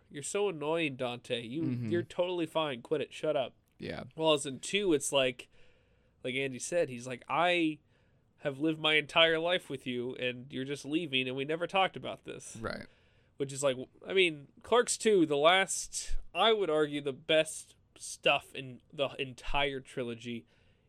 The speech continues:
Speaker 1: is the last ten to fifteen minutes of Clerks two.
Speaker 2: Yeah.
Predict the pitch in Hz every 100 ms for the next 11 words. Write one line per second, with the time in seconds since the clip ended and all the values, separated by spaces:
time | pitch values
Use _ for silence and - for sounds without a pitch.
0 | _ 147 143 123 135 131 127 123 - -
1 | 131 - 127 - 127 117 110 - - -
2 | - - - - _ - 110 107 95